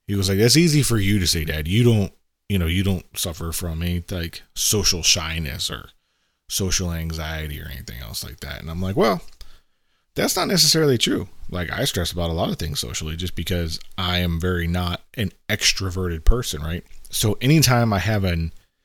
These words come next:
interaction with somebody, it takes a lot of effort, uh, for me to, for a lack of a better word, appear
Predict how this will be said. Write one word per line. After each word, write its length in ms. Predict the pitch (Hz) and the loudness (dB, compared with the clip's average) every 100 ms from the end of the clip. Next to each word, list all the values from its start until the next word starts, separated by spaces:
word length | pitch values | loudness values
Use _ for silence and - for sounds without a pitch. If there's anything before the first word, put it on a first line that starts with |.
| _ _ _ - - | _ _ _ -20 -2
interaction 720 | 135 113 92 104 147 - 101 | 4 6 6 4 4 4 4
with 120 | 90 80 | 2 0
somebody, 600 | 87 80 78 82 82 - - _ _ _ _ _ _ _ - | 0 -2 -2 -4 -6 -8 -18 _ _ _ _ _ _ _ -8
it 160 | - 143 | 0 4
takes 240 | 247 220 | 4 6
a 60 | 120 | 4
lot 180 | 95 90 | 6 4
of 100 | 82 | 4
effort, 420 | 117 - 82 - - _ - | 4 4 2 -2 -16 _ -8
uh, 320 | 92 90 85 85 | -4 -2 -2 -2
for 200 | - 87 | 0 2
me 400 | 90 90 90 85 | 2 2 2 0
to, 680 | - 90 87 85 82 82 80 - - - - - - - - - - - | -2 0 0 0 -2 -2 -2 -2 -2 -4 -6 -6 -8 -8 -10 -12 -14 -10
for 200 | - 90 | -4 -2
a 80 | |
lack 340 | 85 90 90 - | 0 -2 -2 -2
of 100 | 98 | 0
a 40 | |
better 220 | 95 92 | 2 0
word, 300 | 87 85 90 - | 0 -2 -4 -6
appear 680 | 117 - 113 101 95 90 | 4 6 6 4 2 0